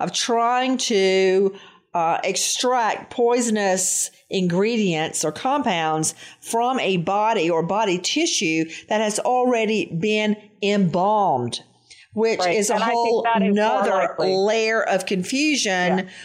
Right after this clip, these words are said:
Speaker 1: for
Speaker 2: Yeah.
Speaker 1: the medical examiner, which I'm gonna get to you in just a moment,
Speaker 2: Right.
Speaker 1: um,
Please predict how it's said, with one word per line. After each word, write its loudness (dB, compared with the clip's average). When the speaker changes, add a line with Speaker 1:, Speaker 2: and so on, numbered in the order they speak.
Speaker 1:
for 0
Speaker 2:
Yeah. -8
Speaker 1:
the 0
medical 0
examiner, 0
which 0
I'm 0
gonna 0
get -2
to -4
you 2
in 0
just -2
a 0
moment, -2
Speaker 2:
Right. -2
Speaker 1:
um, -4